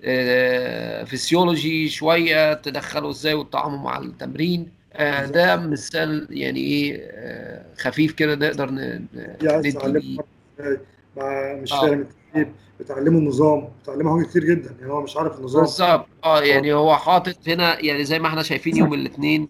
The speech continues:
Speaker 1: تقسم خمس، هو ده خمس وحدات بس. اعطي ايروبيك كاباسيتي على ال-، ومع الحره،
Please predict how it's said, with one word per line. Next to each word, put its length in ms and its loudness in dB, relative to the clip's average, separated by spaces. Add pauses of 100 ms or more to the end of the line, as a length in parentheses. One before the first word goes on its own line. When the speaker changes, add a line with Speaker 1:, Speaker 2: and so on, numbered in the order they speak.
(120)
Speaker 1:
تقسم 540 -8 (280)
خمس، 320 2
هو 140 2
ده 140 0
خمس 340 -4
وحدات 260 -4
بس. 360 -6 (340)
اعطي 420 -2
ايروبيك 300 -4
كاباسيتي 520 -6
على 200 -6
ال-، 280 -14 (460)
ومع 320 -2
الحره، 600 0